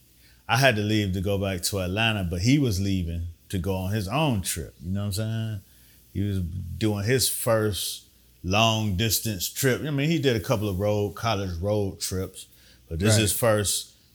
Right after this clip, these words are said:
Speaker 1: buy a plane ticket, fly across the country
Speaker 2: Mm-hmm.
Speaker 1: on your own, relatively on your own dime with your girl and your homies. You know what I'm saying?
Speaker 2: Mm.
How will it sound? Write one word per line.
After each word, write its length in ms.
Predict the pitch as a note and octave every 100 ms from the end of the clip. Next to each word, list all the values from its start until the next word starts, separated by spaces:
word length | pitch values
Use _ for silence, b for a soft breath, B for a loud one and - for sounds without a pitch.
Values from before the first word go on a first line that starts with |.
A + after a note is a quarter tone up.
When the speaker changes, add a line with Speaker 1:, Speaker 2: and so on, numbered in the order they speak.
| -
Speaker 1:
buy 240 | G#2+ G#2
a 40 | G2
plane 500 | - A2+ A2 G#2+ F#2+
ticket, 460 | - A2 G2+ F2+
fly 320 | - A2+ G#2+
across 360 | G2+ A#2 G#2 F2+
the 80 | E2
country 680 | - A2+ G2 - G2 F#2 - b b b b
Speaker 2:
Mm-hmm. 260 | B2 A2+ C3+
Speaker 1:
on 140 | G#2+ G2
your 140 | G2
own, 640 | G#2+ A2 A2 G#2 G2+ F#2+ - -
relatively 800 | G#2 G#2 C#3 B2 - C#3 A2+ A2+
on 160 | A2 G#2+
your 140 | G#2
own 320 | A2 G#2+ G#2 F#2
dime 600 | G#2+ G#2+ G2+ G2+ G2 F#2 - _ -
with 220 | G2 G2+
your 80 | F2
girl 360 | A2 G#2 G2+
and 120 | G2
your 100 | G2
homies. 500 | G#2 G#2+ F2+ D2+ -
You 100 | G#2+
know 80 | G#2 G#2+
what 100 | G#2
I'm 320 | A2+ A2+ G2+ - _ _ _ -
saying? 320 | D3 D3+
Speaker 2:
Mm. 0 | C3